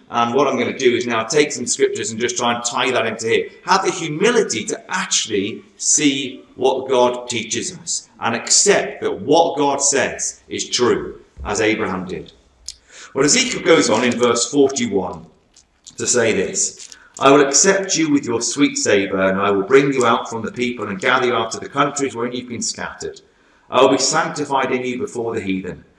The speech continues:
And ye shall know that I am Yahweh when I shall bring you into the land of Israel, into the country for the which I have lifted up mine hand to give it to your fathers.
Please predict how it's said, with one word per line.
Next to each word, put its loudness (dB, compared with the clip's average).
And -2
ye 0
shall 0
know 4
that 0
I 0
am -2
Yahweh -2
when -4
I -2
shall -4
bring -4
you -4
into -6
the -2
land 2
of 0
Israel, -4
into -10
the -12
country 0
for -14
the -2
which 2
I 0
have -2
lifted 0
up 0
mine -4
hand -4
to -8
give 0
it -6
to -4
your 0
fathers. -4